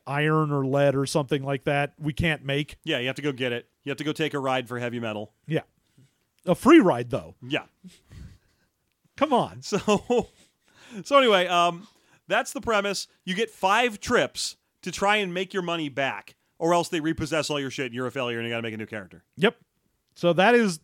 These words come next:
Speaker 1: the general idea of this, is not only is it wild that this is
Speaker 2: Well, it's a little
Speaker 1: essentially a
Speaker 2: wild.
Speaker 1: two-player game,
Speaker 2: Yeah.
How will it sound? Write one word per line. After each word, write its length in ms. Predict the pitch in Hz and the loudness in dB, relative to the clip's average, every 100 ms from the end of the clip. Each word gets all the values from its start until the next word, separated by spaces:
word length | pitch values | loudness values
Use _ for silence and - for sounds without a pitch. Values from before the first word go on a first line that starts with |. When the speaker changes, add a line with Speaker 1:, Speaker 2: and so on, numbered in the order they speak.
| _ | _
Speaker 1:
the 140 | 175 | -8
general 640 | 139 - 233 330 330 262 196 | -6 2 2 4 2 2 0
idea 440 | 160 143 143 208 | -6 -6 0 2
of 120 | 170 | 2
this, 280 | 139 139 - | 2 -2 -4
is 320 | - 156 135 151 | -4 -4 -4 -6
not 180 | 165 | -2
only 360 | 240 392 339 233 | 2 2 2 2
is 100 | 190 | 2
it 100 | 175 | -2
wild 400 | 147 180 180 170 | 2 4 6 4
that 180 | 165 156 | 2 2
this 180 | 170 156 | -2 0
is 180 | 143 - _ _ _ _ _ - | -6 -6 _ _ _ _ _ -2
Speaker 2:
Well, 80 | 170 | 2
it's 80 | |
a 40 | 262 | 6
little 120 | 381 | 6
Speaker 1:
essentially 200 | 320 269 | 6 6
a 20 | 190 | 6
Speaker 2:
wild. 100 | - | 6
Speaker 1:
two-player 580 | 240 214 196 180 160 | 4 4 4 4 4
game, 460 | 139 160 135 101 104 | 2 0 0 -6 -12
Speaker 2:
Yeah. 200 | 135 113 | -8 -8